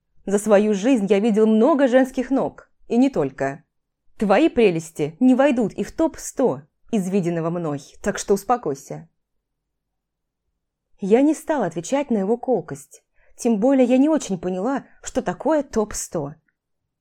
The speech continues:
Но догадаться, что ничего приятного он мне не сказал, было несложно. Потому я просто решила расслабиться и приготовилась к предстоящему разговору.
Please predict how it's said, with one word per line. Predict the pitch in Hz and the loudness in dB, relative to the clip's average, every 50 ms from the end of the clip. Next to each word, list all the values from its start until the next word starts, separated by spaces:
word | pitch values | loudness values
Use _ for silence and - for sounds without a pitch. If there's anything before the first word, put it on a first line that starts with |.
| _ _ _ | _ _ _
Но | - 202 202 | -6 -2 0
догадаться, | 196 220 214 214 214 277 339 339 - - 190 | 0 2 2 0 0 0 -2 -2 -4 -8 -10
что | 175 - - 240 | -10 -6 -2 0
ничего | 240 226 220 - 247 240 | 0 0 0 0 0 0
приятного | - - 180 190 190 262 349 359 294 247 202 - | 0 0 -2 0 0 0 0 0 -2 -4 -4 -4
он | - 202 202 | -4 -4 -4
мне | 196 190 | -2 -2
не | 180 185 | -4 -6
сказал, | 175 - - 226 214 190 175 170 143 131 131 - - | -8 -6 -6 -6 -4 -4 -4 -4 -6 -6 -10 -10 -4
было | 240 262 349 330 320 | 0 2 2 4 4
несложно. | 302 311 - - 226 165 156 139 143 139 127 131 - _ _ _ _ _ _ _ _ _ _ _ _ _ _ _ _ _ _ _ _ _ _ _ _ _ _ _ _ _ - - | 2 0 -2 -4 -6 -6 -6 -8 -10 -10 -10 -12 -16 _ _ _ _ _ _ _ _ _ _ _ _ _ _ _ _ _ _ _ _ _ _ _ _ _ _ _ _ _ -12 -10
Потому | - 190 - 185 180 240 320 | -4 -2 0 0 2 2 2
я | 349 339 311 | 2 2 0
просто | 320 - 302 269 - - 262 | 0 -2 -4 -4 -4 -4 -4
решила | 254 247 254 - - 277 254 | -4 -6 -6 -4 -2 -2 0
расслабиться | 202 180 185 - - 233 277 226 220 214 - - 143 - - - - - - | -2 -2 -6 -6 -4 -2 -2 -2 -2 -4 -8 -10 -12 -12 -14 -18 -20 -16 -12
и | - 202 | -8 -4
приготовилась | - 175 185 170 165 165 208 262 277 277 277 277 | -4 -2 -2 -2 -2 0 0 0 0 0 -2 -4
к | - | -6
предстоящему | - 269 269 - - 233 190 151 151 - - - 180 170 | -10 -10 -8 -6 -6 -6 -6 -6 -8 -10 -12 -10 -8 -8
разговору. | 180 175 165 165 196 185 170 147 127 123 135 147 _ | -8 -6 -6 -6 -6 -6 -6 -8 -10 -12 -14 -18 _